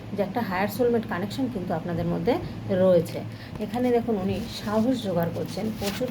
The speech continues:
পরি-, পরিমাণে চেষ্টা করছেন, স্ট্রেংথের কার্ড এসছে। উনি সাহস, এমনি সাহসী, আরও সাহস সঞ্চয় করছেন বাড়ির দিক দিয়ে। দেখুন ও রাস্তাঘাটে অনেকেই সাহস দেখায়, কিন্তু বাড়িতে হয়তো সাহসটা দেখাতে পারেন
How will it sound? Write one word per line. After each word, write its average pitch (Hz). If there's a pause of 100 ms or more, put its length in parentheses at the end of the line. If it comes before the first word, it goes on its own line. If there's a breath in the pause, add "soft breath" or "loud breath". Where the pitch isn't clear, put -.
পরি-, 220
পরিমাণে 214
চেষ্টা 196
করছেন, 190
স্ট্রেংথের 233
কার্ড 165
এসছে। 180 (680 loud breath)
উনি 226
সাহস, 214 (460)
এমনি 214
সাহসী, 220 (400 loud breath)
আরও 214
সাহস 208
সঞ্চয় 185
করছেন 202
বাড়ির 196
দিক 190
দিয়ে। 190
দেখুন 233
ও 190
রাস্তাঘাটে 226
অনেকেই 208
সাহস 190 (100)
দেখায়, - (340 loud breath)
কিন্তু 233
বাড়িতে 202
হয়তো 226
সাহসটা 185
দেখাতে 165
পারেন 156